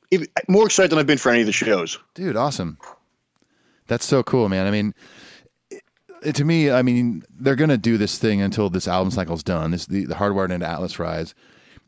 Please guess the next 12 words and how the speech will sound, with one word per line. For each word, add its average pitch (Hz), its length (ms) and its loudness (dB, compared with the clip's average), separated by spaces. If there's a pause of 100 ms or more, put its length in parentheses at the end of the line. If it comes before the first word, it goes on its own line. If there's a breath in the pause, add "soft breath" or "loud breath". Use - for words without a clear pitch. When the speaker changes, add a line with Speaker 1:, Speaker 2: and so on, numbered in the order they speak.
Speaker 2:
I 123 120 0
think 135 180 0
it's 123 120 -2
a, 123 40 0
a, 117 300 0
a, - 100 -4
you 117 140 0
know, 104 240 0
a 104 100 -2
perfect 131 380 -4
one-two 107 340 -2
punch. 104 600 -4